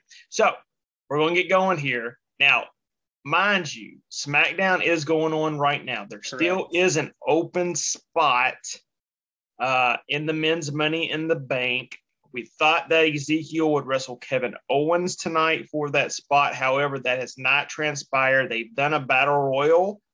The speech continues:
Speaker 1: of sorts,
Speaker 2: Mm-hmm.
Speaker 1: uh, with all the competitors in it so far. Um,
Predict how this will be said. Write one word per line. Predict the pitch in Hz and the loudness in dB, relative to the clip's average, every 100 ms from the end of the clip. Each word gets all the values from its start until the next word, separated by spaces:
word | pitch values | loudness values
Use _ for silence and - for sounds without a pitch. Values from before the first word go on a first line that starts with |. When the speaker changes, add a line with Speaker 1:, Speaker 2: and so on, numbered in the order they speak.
| - | -14
Speaker 1:
of | 147 | -12
sorts, | - 139 135 127 120 117 _ _ _ _ _ | -8 -2 0 -2 -4 -14 _ _ _ _ _
Speaker 2:
Mm-hmm. | 123 | 2
Speaker 1:
uh, | 127 120 | 2 2
with | 131 | -2
all | - 156 | 2 2
the | 165 160 - - - | 4 4 2 -8 -10
competitors | 147 139 151 160 156 160 160 - | -8 0 0 2 0 0 -2 -8
in | 151 160 | -8 -2
it | 165 - _ _ _ _ _ _ _ _ _ - | -2 -4 _ _ _ _ _ _ _ _ _ -6
so | 147 143 | -2 -2
far. | 143 143 143 143 143 143 - _ | 2 2 6 6 6 2 -8 _
Um, | 120 117 110 104 104 | -2 0 -2 -6 -12